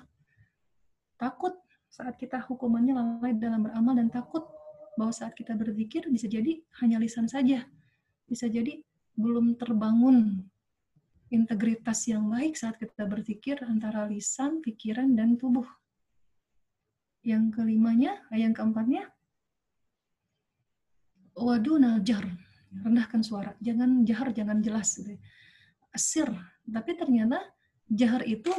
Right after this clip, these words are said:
bukan berarti diam, bukan sumt, bukan diam ya, tetapi sir. Contoh kita berzikir,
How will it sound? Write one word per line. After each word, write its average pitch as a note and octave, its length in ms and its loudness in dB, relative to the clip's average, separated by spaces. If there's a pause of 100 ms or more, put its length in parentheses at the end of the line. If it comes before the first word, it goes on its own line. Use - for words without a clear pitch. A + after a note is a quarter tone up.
bukan A3+ 320 0
berarti A3 520 -4
diam, A3 600 2 (920)
bukan G#3+ 360 -2
sumt, E4 440 -4 (200)
bukan A3 400 0
diam C4+ 240 2
ya, A#3+ 160 0 (600)
tetapi A#3+ 680 -6
sir. - 440 -2 (1200)
Contoh A#3+ 320 -2
kita B3 240 -4
berzikir, A3 560 -2